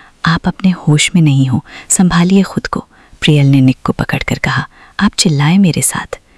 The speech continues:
निक ने उसे दूर धकेला और बोला, "चली जाओ यहाँ से, मुझे कुछ नहीं चाहिए। अगर कुछ दे ही सकती हो तो मुझे मेरा बच्चा ला कर दे दो, जिसके पैदा होने से पहले ही तुम्हारे जीजू ने मार डाला।" रॉन ने कहा,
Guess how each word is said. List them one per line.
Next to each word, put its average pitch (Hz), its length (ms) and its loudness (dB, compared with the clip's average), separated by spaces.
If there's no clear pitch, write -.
निक 165 260 2
ने 147 60 4
उसे 147 240 0
दूर 135 320 0
धकेला 131 420 -4
और 143 200 0
बोला, - 240 -4
"चली 220 240 2
जाओ 151 180 0
यहाँ 131 240 -2
से, - 220 -6
मुझे 165 180 0
कुछ - 280 -2
नहीं 127 160 2
चाहिए। - 380 -6
अगर - 220 0
कुछ - 280 -4
दे 147 60 2
ही 139 180 0
सकती - 320 -4
हो 143 200 -2
तो 165 60 2
मुझे 143 280 0
मेरा 143 300 2
बच्चा - 260 -4
ला 131 140 -2
कर 160 240 -6
दे - 160 -6
दो, - 140 -12
जिसके - 280 -2
पैदा 139 320 0
होने 147 260 2
से - 140 -2
पहले 147 320 0
ही 170 120 2
तुम्हारे 143 380 0
जीजू - 300 -2
ने 131 120 2
मार 123 260 0
डाला।" - 220 -4
रॉन 135 160 2
ने 131 140 0
कहा, 131 320 -4